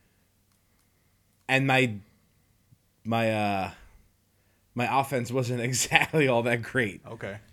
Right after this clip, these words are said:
Speaker 1: I, I'd gone through the game, was just finding junk and junk and junk, but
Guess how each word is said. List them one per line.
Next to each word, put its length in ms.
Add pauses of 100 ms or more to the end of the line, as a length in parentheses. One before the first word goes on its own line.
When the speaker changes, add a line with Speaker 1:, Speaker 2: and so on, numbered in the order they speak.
(240)
Speaker 1:
I, 80
I'd 300
gone 180
through 140
the 80
game, 340
was 160
just 140
finding 320
junk 300
and 100
junk 260
and 140
junk, 340 (600)
but 520